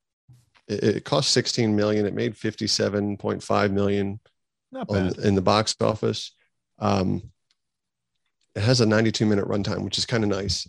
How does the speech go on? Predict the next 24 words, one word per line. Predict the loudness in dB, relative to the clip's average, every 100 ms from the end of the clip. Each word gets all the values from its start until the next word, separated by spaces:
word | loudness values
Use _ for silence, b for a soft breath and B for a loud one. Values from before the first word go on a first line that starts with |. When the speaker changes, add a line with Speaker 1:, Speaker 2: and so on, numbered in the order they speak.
| -10
Speaker 1:
Uh, | -8 -2
you | -2
know, |
I | 0
Speaker 2:
Mm-hmm. |
Speaker 1:
mean, | 0 2
you | 2
don't | 4
need | 4 2
these | 2 0
to | -2
be | -2
overlong | -2 -2 -2 -2 -2
because | -4 -4 -4 -4 -8 _
y-, | -16 -4 0
then | 4 4
you |
start | 4 0 0
to |
bleed | 0 2 2
into | 0 0 0
uncut | -2 -2 -4 -4
gems | -2 -2 -2
territory, | -2 -4 -6 -10 -10 -12